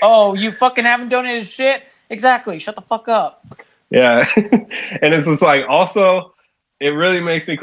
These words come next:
Speaker 2: like, 'cause, all right, when you, when you break it down, it's like, okay, even if it's a strip club, Coliseum, or whatever the fuck that was, where they have, like, stages and strippers coming out and, like,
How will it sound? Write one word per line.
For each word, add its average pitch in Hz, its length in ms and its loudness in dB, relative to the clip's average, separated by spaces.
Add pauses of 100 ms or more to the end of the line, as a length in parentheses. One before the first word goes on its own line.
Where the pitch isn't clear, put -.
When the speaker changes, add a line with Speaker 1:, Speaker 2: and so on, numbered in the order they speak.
(120)
Speaker 2:
like, 147 300 -2 (160)
'cause, 175 260 0 (140)
all 180 100 2
right, 123 200 -2 (840)
when 185 180 -2
you, 269 160 -6 (240)
when 247 140 0
you 320 100 -2
break 202 260 -2
it 120 120 -10
down, 120 480 -4
it's 147 180 -8
like, 170 260 -2 (360)
okay, 170 260 -2
even 233 240 0
if 247 100 -2
it's 190 140 -4
a 151 60 -6
strip 156 320 -4
club, 160 280 0 (340)
Coliseum, 160 720 2
or 117 100 2
whatever 185 240 2
the 143 80 0
fuck - 400 -2
that 151 180 4
was, 156 380 2
where 113 260 2
they 117 100 0
have, 127 200 0
like, 113 240 0 (440)
stages 143 760 0
and 107 340 -6 (220)
strippers 139 480 -2
coming 135 260 0
out 135 220 2
and, 117 80 -8
like, 110 240 -4